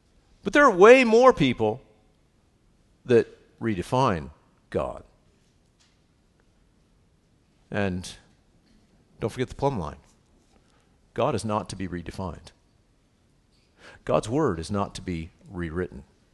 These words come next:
God's word does not need help. This, why do we, why are we passionately committed to the reading and teaching of God's word, Genesis to Revelation?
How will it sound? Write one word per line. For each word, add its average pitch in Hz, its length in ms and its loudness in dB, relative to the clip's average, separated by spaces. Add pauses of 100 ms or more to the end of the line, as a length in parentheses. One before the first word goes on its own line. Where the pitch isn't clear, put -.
(760)
God's 196 280 6
word 156 320 2
does 110 120 -4
not 123 240 0
need 120 180 -2
help. 101 400 -2 (1900)
This, - 120 -12 (100)
why 135 220 4
do 175 60 2
we, 160 200 2
why 135 300 2
are 170 120 4
we 135 340 0 (420)
passionately 160 840 0 (380)
committed 139 680 4 (480)
to 131 100 -2
the 110 140 0
reading 143 540 0
and 107 200 -6
teaching 143 540 -6
of 104 140 -6
God's 110 340 4
word, 135 340 0 (160)
Genesis 143 520 -2
to - 120 -10
Revelation? 123 720 2